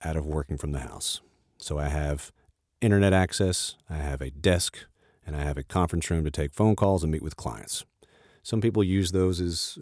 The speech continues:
as, as networking experiences where, you know, maybe if I do this thing and the other, other, another group there does another thing, we can work together and, and, and, and make some money. The thing that's different about the Lookout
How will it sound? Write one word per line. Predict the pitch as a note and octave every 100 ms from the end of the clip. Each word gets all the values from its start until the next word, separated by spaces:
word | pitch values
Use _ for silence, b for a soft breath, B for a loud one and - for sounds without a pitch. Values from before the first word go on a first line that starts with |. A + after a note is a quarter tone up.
| -
as, | D#2 - -
as | F2+
networking | F2+ - F#2+ - G2+
experiences | - - B2 B2 A#2+ C3 A#2+ -
where, | F2+ F2 E2+ - b b b b b
you | C#2
know, | G1+ - -
maybe | F2+ F2 F2
if | D#2+
I | F2
do | E2+ F2
this | F#2+ G2
thing | - G2 F#2
and | E2+
the | -
other, | F#2 E2+ D#2+ -
other, | F2 F2+
another | F2 F#2 F#2+
group | F2+ E2+
there | F2+
does | E2+ E2
another | E2 A2 A2
thing, | - G#2 F#2
we | D#2
can | E2
work | E2+ D#2
together | E2 E2 E2 D#2+
and, | D#2 D#2+
and, | D#2+ D2
and, | - D#2 D2+ E2
and |
make | D#2+ D#2
some | - D#2
money. | D#2+ C#2 - b b b b b _ _
The | -
thing | - C#3+ D#3
that's | C3+ - A2+
different | - A#2 A#2+
about | G2+ F#2 E2
the |
Lookout | F2+ D3+ - G2 E2+